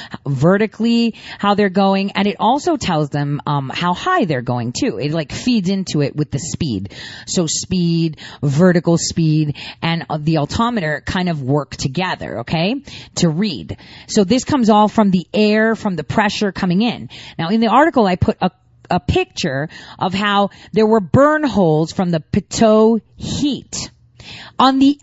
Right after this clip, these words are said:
outside of the plane. And remember, this plane was in the air. And it's, like, super cold way up, you know, twenty thousand feet,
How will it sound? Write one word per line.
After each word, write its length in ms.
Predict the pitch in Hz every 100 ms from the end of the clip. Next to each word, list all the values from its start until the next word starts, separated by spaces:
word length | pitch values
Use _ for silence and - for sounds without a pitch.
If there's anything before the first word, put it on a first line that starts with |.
| -
outside 1080 | 269 311 311 - - - 277 262 254 254 247
of 100 | 202
the 100 | 233
plane. 380 | - 311 247
And 100 | 196
remember, 300 | 196 233 247
this 140 | 214 202
plane 280 | - 262 240
was 140 | 226
in 220 | - 233
the 200 | 180 220 - -
air. 760 | 262 262 240 175 147 113 113 - _ _ - - _ -
And 100 | 214
it's, 180 | 202 -
like, 160 | 220 -
super 400 | - 269 - 233
cold 640 | - 277 277 254 208 180
way 320 | 165 220 214
up, 380 | 226 220 - -
you 120 | 180
know, 180 | 196 180
twenty 340 | 170 208 185 185
thousand 520 | 180 160 151 151 139
feet, 480 | - 160 120 -